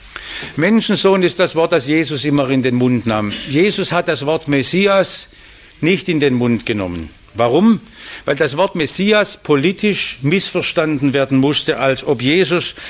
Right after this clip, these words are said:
der Kämpfer, Freiheitskämpfer gegen die Römer wurde. Es gab damals ganz viele politische Parteien. Das Wort Messias war in diesen Riesenmassen, auch etwa beim Passafest in Jerusalem,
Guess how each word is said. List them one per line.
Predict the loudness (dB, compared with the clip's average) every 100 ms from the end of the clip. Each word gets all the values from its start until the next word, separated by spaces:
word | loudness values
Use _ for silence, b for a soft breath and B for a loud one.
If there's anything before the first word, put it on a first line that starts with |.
| B
der | -4
Kämpfer, | 0 0 0 0 0 0
Freiheitskämpfer | -4 0 2 2 2 0 -2 -2 -2 -2
gegen | 0 0
die | 2
Römer | 2 4 4 0
wurde. | -4 -8 -12 -18 B B B
Es | 0
gab | 2 4
damals | 2 2 2
ganz | 2 0 0
viele | 0 0 2
politische | 2 0 -2 -2 -2
Parteien. | -2 0 0 0 -2 B B
Das | -2
Wort | 0 -2
Messias | -2 -4 0 0 0 -2 B B 0
war | 2 2
in | -2
diesen | -4 -4 0 0 B B B -6
Riesenmassen, | 0 4 4 2 2 2 2 0 0
auch | -2 0
etwa | 0 0 2 0
beim | -2 -4 -4
Passafest | -4 -2 -2 -2 -6 -4
in |
Jerusalem, | -2 0 0 -2